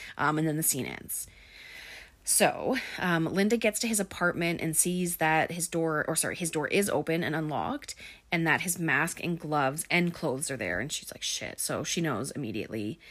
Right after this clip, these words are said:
Um, and back at his place, he's like,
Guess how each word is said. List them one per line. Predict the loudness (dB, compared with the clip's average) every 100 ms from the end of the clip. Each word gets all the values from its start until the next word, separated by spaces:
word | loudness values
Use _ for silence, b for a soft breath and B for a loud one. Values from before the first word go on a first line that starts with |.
| B B B
Um, | 0 2 2 2 2 0 -2 -4 -8 _ _ -20 -20 _ -10 -2
and | 0 2 2 0 -2 -2
back | 4 4 4
at | 2
his | 0
place, | 2 2 4 2
he's | 0 2
like, | 2 0 -8